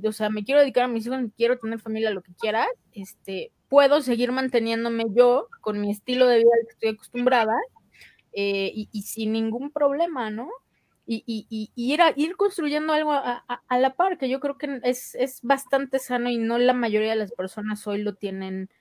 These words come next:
eh, consciente o a la vista.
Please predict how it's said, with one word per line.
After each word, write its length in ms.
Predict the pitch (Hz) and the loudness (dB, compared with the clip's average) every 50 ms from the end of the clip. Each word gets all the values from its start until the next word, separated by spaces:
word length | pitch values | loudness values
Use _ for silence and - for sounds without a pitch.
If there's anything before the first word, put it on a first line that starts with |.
| _ _ _ _ _ _ _ _ _ _ _ - | _ _ _ _ _ _ _ _ _ _ _ -8
eh, 220 | - - - 208 - | -8 -8 -8 -12 -6
consciente 580 | - 190 185 190 - 233 233 233 220 214 202 - | -6 -4 -4 -4 -2 0 0 0 0 -2 -4 -6
o 140 | 143 - | -6 -6
a 20 | 180 | -4
la 140 | 185 190 196 | -4 -2 -2
vista. 420 | 233 220 - - - - - | -2 -4 -6 -8 -10 -14 -14